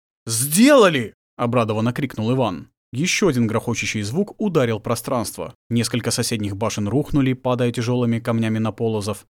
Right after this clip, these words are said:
но земляные драконы всего лишь замедлились, освобождаясь от завалов на спинах. На главной боевой площадке оборонительного вала воевода Байтар, видя разрушение башен, отдал приказ. «Орудие вала через одно! Развернуть!» «Ослабим первую линию!»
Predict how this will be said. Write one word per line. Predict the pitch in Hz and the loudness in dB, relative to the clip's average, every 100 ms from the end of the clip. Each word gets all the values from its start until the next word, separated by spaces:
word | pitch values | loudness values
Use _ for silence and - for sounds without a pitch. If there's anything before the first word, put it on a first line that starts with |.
| - | -4
но | 113 | 0
земляные | 120 123 143 196 | 2 2 2 0
драконы | 175 175 180 175 170 | 2 0 2 0 0
всего | - 196 143 | -2 -2 0
лишь | 117 120 | 0 0
замедлились, | 120 151 170 110 107 98 - | 0 0 0 -2 -4 -4 -6
освобождаясь | 117 - 110 107 101 127 143 139 - | -8 -4 -4 -2 -2 -2 -2 -2 -4
от | 160 | -2
завалов | 156 139 107 95 - | 0 0 -2 -4 -4
на | 110 | -6
спинах. | - 120 90 - - _ - | -4 -4 -4 -10 -20 _ -6
На | 110 | -2
главной | 147 214 185 | 2 2 2
боевой | 127 120 113 107 | 2 0 0 -2
площадке | 107 101 113 - 107 | -2 -2 -4 -4 -4
оборонительного | 101 107 107 101 107 104 | -2 -2 -2 -4 -4 -2
вала | 104 101 92 92 - | -2 -2 -4 -10 -6
воевода | 117 113 107 110 101 | 0 0 0 -2 -2
Байтар, | 104 101 147 160 - | -2 0 0 0 -2
видя | 147 151 143 | -6 -2 0
разрушение | 135 139 139 135 127 | 0 -2 -2 0 0
башен, | 117 127 - 120 - | 0 -2 0 -4 -2
отдал | 175 147 117 101 | -6 -4 -2 -2
приказ. | - 101 113 101 - - _ _ - | -4 -6 -4 -6 -6 -12 _ _ -4
«Орудие | 110 139 185 180 175 | 2 6 6 8 8
вала | 170 180 175 | 8 8 8
через | - 165 160 | 4 2 6
одно! | 190 170 220 180 101 - | 4 8 8 6 2 -6
Развернуть!» | 120 147 175 185 240 254 226 135 - _ _ _ _ _ | 0 4 6 6 8 8 8 4 -6 _ _ _ _ _
«Ослабим | - 233 - 294 277 277 | 4 4 8 6 8 6
первую | 247 269 247 277 | 8 8 8 6
линию!» | 269 285 240 196 143 | 6 8 8 6 4